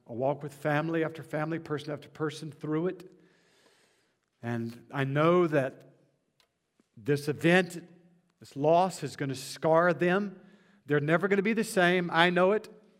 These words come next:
And thirty-four years of walking with people through it, their scars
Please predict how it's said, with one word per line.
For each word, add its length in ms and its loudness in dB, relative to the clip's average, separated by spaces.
And 400 4
thirty-four 480 4
years 440 2
of 120 -4
walking 500 2
with 140 -2
people 280 -2
through 280 2
it, 80 -2
their 180 0
scars 560 2